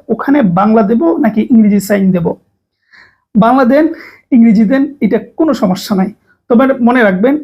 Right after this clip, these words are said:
এটা এখন যে সাইনটা দেবেন, এটা খুবই ইম্পর্ট্যান্ট। পরবর্তীতে যদি আপনার জব হয়,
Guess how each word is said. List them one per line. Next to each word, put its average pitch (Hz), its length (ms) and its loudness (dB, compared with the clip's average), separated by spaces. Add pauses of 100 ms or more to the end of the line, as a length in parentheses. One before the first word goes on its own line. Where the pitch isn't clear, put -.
এটা 247 200 0 (180)
এখন 262 320 -2 (420)
যে 226 140 2
সাইনটা 226 380 2
দেবেন, 220 200 0
এটা 190 160 0
খুবই 254 260 -2
ইম্পর্ট্যান্ট। 190 480 -2 (460)
পরবর্তীতে 247 600 0
যদি 254 200 0
আপনার 233 340 0
জব 226 260 0
হয়, 175 240 -2